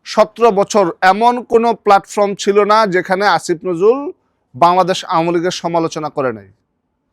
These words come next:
বিএনপির পক্ষে কথা বলে নাই। রুমিন ফারহান, তিনি সাবেক এমপি ছিলেন, তিনি প্রচুর প্রতিবাদী কণ্ঠের মান-, একজন ভদ্রমহিলা, যেখানে পারে সেখানেই গলার স্বর তার এত তীক্ষ্ণ,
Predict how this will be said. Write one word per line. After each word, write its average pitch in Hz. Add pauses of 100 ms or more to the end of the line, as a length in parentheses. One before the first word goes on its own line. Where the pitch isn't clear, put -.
(480)
বিএনপির 196
পক্ষে -
কথা 185
বলে 143
নাই। 104 (680)
রুমিন 196
ফারহান, 147 (1120)
তিনি 202
সাবেক 190
এমপি 170
ছিলেন, 120 (500)
তিনি 190 (460)
প্রচুর 277
প্রতিবাদী 226
কণ্ঠের 190
মান-, 165 (300)
একজন 151
ভদ্রমহিলা, 151 (420)
যেখানে 233
পারে 196
সেখানেই 202 (540)
গলার 190
স্বর 202
তার 185
এত 170
তীক্ষ্ণ, 196